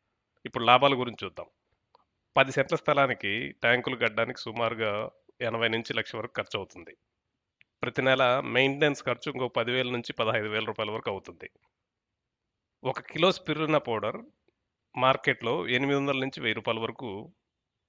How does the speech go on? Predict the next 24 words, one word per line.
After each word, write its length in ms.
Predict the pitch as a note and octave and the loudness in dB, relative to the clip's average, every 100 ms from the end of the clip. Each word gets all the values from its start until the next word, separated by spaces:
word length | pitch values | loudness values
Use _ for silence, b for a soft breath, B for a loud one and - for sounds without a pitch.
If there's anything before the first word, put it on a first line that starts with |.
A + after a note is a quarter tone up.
| _ _ _ _ _ _ - | _ _ _ _ _ _ -2
దొరుకుతుంది. 480 | C3+ - G2 F2 E2+ _ _ _ _ C#3 | -2 -2 -10 -12 -16 _ _ _ _ -6
ఒక 100 | C3 | -4
చిన్న 300 | E3 D#3+ F3 | 0 2 4
యూనిట్‌లో 800 | D3 C#3+ C#3+ A#2+ A#2+ C3+ D3 B3 _ B2+ | 2 0 -2 -2 -2 -2 -6 -12 _ -2
నెలకి 600 | B2 B2+ A#2+ A#2 D3 - B2 | 0 0 0 -4 -6 -8 -2
నలభై 320 | B2 B2 B2 | 0 2 0
నుంచి 260 | B2+ - B2 | -2 0 0
యాభై 240 | A2+ A2+ | 2 0
కిలోల 280 | A2 B2 A#2+ | 0 -2 0
వరకు 260 | A#2+ - C#3+ | -4 -6 -10
ఉత్పత్తి 360 | - - - | -4 -4 -4
అవుతుంది. 360 | G2+ - G#2 A#3 C#4 b b b - | -6 -6 -4 -4 -4 b b b 2
అంటే 500 | A#2+ A#2 G#3+ - _ b b _ B2 | 2 2 0 -2 _ b b _ 0
నెలకి 580 | C3 C#3 D3+ A#3 D#4 _ - | 2 2 -2 -4 -8 _ -2
దాదాపుగా 800 | A#2+ A2+ A#2 B2+ C3+ A#2+ A2+ B2+ | 0 2 2 0 0 2 2 0
నలభై 280 | A#2+ B2 B2 | 0 2 2
నుంచి 260 | A#2+ A#2 B2 | 0 2 2
యాభై 200 | G#2+ G#2+ | 4 2
వేల 120 | G#2+ | -2
రూపాయల 300 | G2+ A2 G2+ | -2 -4 -4
వరకు 560 | G#2 - F3 B2 E3 - _ _ _ - | -6 -4 -4 -4 -8 -14 _ _ _ -2
మనకు 240 | A#2 A2 | 0 2
ఆదాయం 280 | G#2+ G#2+ F2+ | 2 2 -4
వస్తుంది. 400 | E2 - E2+ | -10 -16 -16